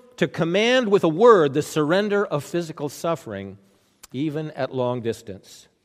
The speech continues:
And so he submissively replies in verse eight, "Lord, I am not worthy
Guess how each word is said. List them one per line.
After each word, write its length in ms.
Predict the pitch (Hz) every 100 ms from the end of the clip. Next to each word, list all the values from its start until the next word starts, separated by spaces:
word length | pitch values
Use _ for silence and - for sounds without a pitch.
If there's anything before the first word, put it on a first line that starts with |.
| _ _ _ _ -
And 100 | 95
so 480 | 147 147 160 - - _ _ _ _ _ _
he 120 | 165
submissively 1080 | - 160 139 175 - 185 160 175 170 151 - -
replies 720 | 127 - 139 117 98 92 -
in 140 | 113
verse 280 | 107 117 113 -
eight, 240 | 117 110 151
"Lord, 280 | 156 180 -
I 160 | 139
am 180 | 165 120
not 200 | 131 180
worthy 520 | 190 208 185 143 113